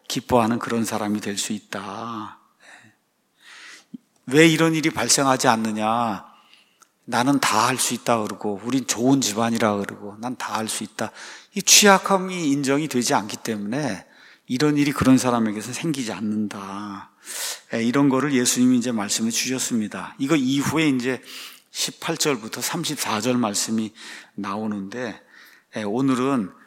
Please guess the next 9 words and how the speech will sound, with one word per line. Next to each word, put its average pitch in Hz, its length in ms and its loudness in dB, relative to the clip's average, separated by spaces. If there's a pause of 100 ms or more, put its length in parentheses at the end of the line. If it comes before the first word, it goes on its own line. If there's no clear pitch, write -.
(120)
자신의 139 440 -2
취약함을 160 640 2
모르는 127 340 4
사람은 113 640 -2 (260)
패망한다. 113 920 -2
이런 117 220 -2
그 113 120 -4
제목을 120 500 -2
가지고 98 800 -6